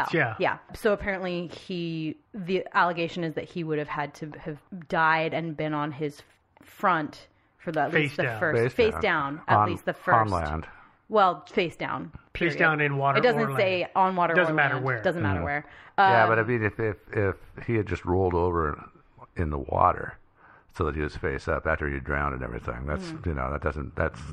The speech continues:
Speaker 3: you know, he would have to have been, for somebody to have to, somebody to place him in there face up in the water, then they would have had to have him face down somewhere. You're not gonna throw your body in the water, leave it there for eight hours, and then go back in your boat and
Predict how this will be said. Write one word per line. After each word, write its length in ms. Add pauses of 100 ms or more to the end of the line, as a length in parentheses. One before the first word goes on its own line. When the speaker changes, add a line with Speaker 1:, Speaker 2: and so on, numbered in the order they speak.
(260)
Speaker 3:
you 80
know, 120
he 100
would 100
have 300
to 100
have 160
been, 180
for 100
somebody 280
to 80
have 200
to, 220 (840)
somebody 400
to 360 (100)
place 300
him 120
in 200
there 320 (100)
face 380
up 300
in 60
the 80
water, 480 (260)
then 400
they 120
would 140
have 100
had 300
to 460 (280)
have 240
him 80
face 300
down 280
somewhere. 520 (180)
You're 100
not 160
gonna 120
throw 180
your 120
body 340
in 60
the 60
water, 340
leave 200
it 80
there 140
for 200
eight 100
hours, 340
and 80
then 100
go 160
back 360
in 60
your 80
boat 280
and 80